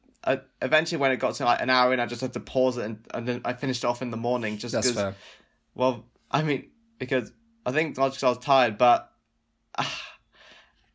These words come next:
Speaker 1: but, I mean, kind of what you said, I mean, it's, it's pretty much just almost like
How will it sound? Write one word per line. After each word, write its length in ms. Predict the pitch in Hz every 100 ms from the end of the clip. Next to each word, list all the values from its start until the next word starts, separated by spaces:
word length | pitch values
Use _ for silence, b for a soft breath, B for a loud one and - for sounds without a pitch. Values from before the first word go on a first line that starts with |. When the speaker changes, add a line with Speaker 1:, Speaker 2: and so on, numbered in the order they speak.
| _ _ -
Speaker 1:
but, 220 | 208 -
I 60 | -
mean, 280 | 143 143 -
kind 200 | - 156
of 60 |
what 120 | 147 120
you 60 |
said, 220 | 120 139 123
I 40 |
mean, 260 | 120 123 117 -
it's, 380 | 143 139 - - _ _ -
it's 120 | 135
pretty 200 | 160 175
much 200 | 185 -
just 440 | 151 135 - - _ _ _ _ _ _
almost 180 | 131 127
like 180 | 135 107